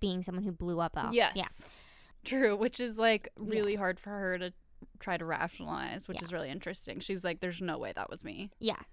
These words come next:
Speaker 1: And also, like, it is for Draco, but also she says to Snape at one point, again with the logic, she's like, "I won't let those victims be,"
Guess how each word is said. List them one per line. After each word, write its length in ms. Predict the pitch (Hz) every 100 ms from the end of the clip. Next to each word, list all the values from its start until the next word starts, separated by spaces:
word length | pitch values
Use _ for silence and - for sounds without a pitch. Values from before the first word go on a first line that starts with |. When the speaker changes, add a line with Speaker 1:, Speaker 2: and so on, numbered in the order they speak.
| - -
Speaker 1:
And 220 | 370 359 -
also, 340 | 359 392 392
like, 240 | 349 294 -
it 160 | 254 -
is 200 | 233 -
for 140 | 330
Draco, 580 | 330 339 339 359 370 359 -
but 180 | 247 233
also 560 | 208 226 - 302 320 339 - - -
she 200 | - 285
says 320 | 262 294 294
to 100 | -
Snape 280 | 254 254 285
at 100 | 262
one 160 | 214 214
point, 300 | 208 202 -
again 280 | 190 208 247
with 120 | 277
the 100 | 254
logic, 520 | 254 311 302 214 214 - - - -
she's 300 | - 247 233
like, 120 | 233 -
"I 120 | 226
won't 220 | 262 294
let 140 | 226 226
those 180 | 233 196
victims 420 | 202 - 208 196
be," 440 | 202 185 185 -